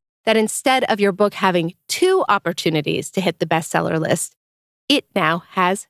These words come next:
ten. Publisher Rocket is again your best friend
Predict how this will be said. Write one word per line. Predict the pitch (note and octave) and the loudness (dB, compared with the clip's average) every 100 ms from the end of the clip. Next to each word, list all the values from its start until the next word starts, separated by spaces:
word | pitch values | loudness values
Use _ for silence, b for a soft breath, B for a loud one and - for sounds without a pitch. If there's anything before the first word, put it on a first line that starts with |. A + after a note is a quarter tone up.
| _ - | _ -6
ten. | D#3+ - - _ _ _ _ _ _ _ _ _ _ | -4 -4 -12 _ _ _ _ _ _ _ _ _ _
Publisher | D4 D4+ F4+ - D#4 | 0 0 0 0 0
Rocket | G#3+ F#3+ - E3+ - | 2 0 -2 -4 -2
is | G#3 | -2
again | F#3+ E3 - C4 E4+ G4 | -2 -4 0 2 4 4
your | D#4 | 2
best | F#3+ E3 E3 - | 2 -2 -2 -4
friend | E3+ D3+ D3 E3 | -2 0 -2 -6